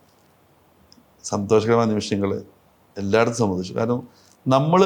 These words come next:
ഒരു പോസിറ്റീവായിട്ട് നിന്നാൽ നമ്മൾ കാണുന്നതൊക്കെ പോസിറ്റീവായിരിക്കും. നമ്മൾ നെഗറ്റീവ് ആകുമ്പോൾ എല്ലാവരും നെഗറ്റീവ് കണ്ടുപിടിക്കുള്ളൂ. അതുകൊണ്ട് ഞാൻ കാണുന്നത്, എനിക്കൊരു ഇതുവരെ ഒരു ശത്രുക്കളോ എന്നെ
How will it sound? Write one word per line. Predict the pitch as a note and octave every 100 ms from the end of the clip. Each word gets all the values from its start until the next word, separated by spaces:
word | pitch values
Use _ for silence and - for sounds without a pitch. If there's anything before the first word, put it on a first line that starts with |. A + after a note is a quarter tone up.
| F3
ഒരു | C#3 C#3
പോസിറ്റീവായിട്ട് | B2+ - A2 A#2 A#2 G#2+
നിന്നാൽ | G2 F#2+ E2 - _ _ - G#2+
നമ്മൾ | A2 A2+
കാണുന്നതൊക്കെ | G#2 G2+ G2+ F#2+ B2 - _ -
പോസിറ്റീവായിരിക്കും. | F#2+ - G2+ F2+ F2 - _ _ _ _ _ _ A2+
നമ്മൾ | A#2 C#3 C#3
നെഗറ്റീവ് | A2 G#2+ A#2+
ആകുമ്പോൾ | B2 A2+ A2+
എല്ലാവരും | G#2 G#2 G#2+ G2+
നെഗറ്റീവ് | G2 - G#2+
കണ്ടുപിടിക്കുള്ളൂ. | G2 F#2+ F2+ - - -
അതുകൊണ്ട് | G2+ A2 F#2+
ഞാൻ | F#2 B2
കാണുന്നത്, | A2 G#2 G#2+
എനിക്കൊരു | G#2+ D3+ D#3 C#3+
ഇതുവരെ | C3+ B2+ B2+
ഒരു | B2 B2
ശത്രുക്കളോ | A#2 - G#2+ G#2 G2+ F#2+ - _ _ _ _ - A2
എന്നെ | A2+